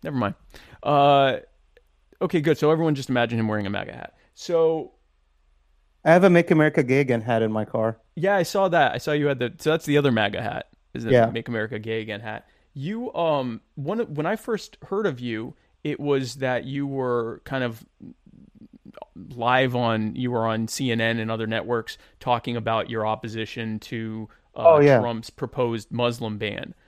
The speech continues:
Speaker 1: Um, I, I'm interested. So two things. One, I guess I'll start with this. What was your motivation, your inspiration to, to get out there in public and, and do that?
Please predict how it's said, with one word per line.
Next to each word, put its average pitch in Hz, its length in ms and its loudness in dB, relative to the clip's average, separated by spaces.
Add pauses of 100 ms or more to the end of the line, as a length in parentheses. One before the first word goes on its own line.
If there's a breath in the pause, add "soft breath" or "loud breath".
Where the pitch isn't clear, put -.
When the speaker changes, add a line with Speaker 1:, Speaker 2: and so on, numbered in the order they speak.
(220)
Speaker 1:
Um, 113 560 -2 (460)
I, - 100 -4 (180)
I'm 160 160 2
interested. 190 600 -2
So 165 120 -4
two 233 200 0
things. 131 280 0
One, 180 540 0 (420)
I 151 140 0
guess 190 180 -2
I'll 143 80 -2
start 135 280 -2
with 127 120 -2
this. 123 220 0 (240)
What 165 340 -4
was 214 280 -6
your 147 640 -2 (380)
motivation, 139 840 0
your 120 120 -2
inspiration 123 640 -4
to, 113 240 -8 (200)
to - 100 -14
get 127 240 -2
out 123 240 4
there 127 160 0
in 113 80 -4
public 120 360 -4
and, 107 160 -6
and 113 180 -8
do 139 200 -2
that? 113 300 0